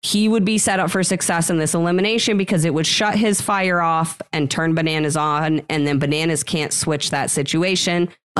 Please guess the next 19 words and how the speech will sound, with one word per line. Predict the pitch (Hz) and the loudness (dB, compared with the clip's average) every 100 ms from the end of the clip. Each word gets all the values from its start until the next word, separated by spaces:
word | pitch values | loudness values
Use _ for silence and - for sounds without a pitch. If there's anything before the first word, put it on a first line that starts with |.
| 180 208 | 2 2
Unfortunately, | - 214 190 196 180 185 180 | 2 0 2 0 0 0 2
this | 160 165 180 | 2 2 2
is | 165 151 | 2 2
the | 151 175 | 2 2
one | 160 160 160 160 151 | 2 2 2 0 0
beanbag | 175 156 151 143 143 151 | -2 0 0 0 -2 0
that | 151 135 - | 0 -2 -2
Paulie | 151 143 139 | 0 2 2
misses. | 135 139 139 - 123 123 127 - _ _ _ | 2 2 2 0 0 -2 -2 -6 _ _ _
Um, | - 139 135 | -2 0 0
so | - 160 | 0 -2
Paulie's | 151 175 175 190 - | 0 0 2 2 2
fire | 185 170 175 | 0 0 0
stays | 160 165 160 160 | 0 0 0 2
on | 170 175 180 | 2 2 0
while | 175 156 143 143 135 | 0 0 2 0 0
Bananas' | 143 131 139 143 139 139 - | 0 0 0 0 0 -2 -4
fire | 143 135 131 | -4 -2 -2
stays | - 135 131 | -4 -4 -6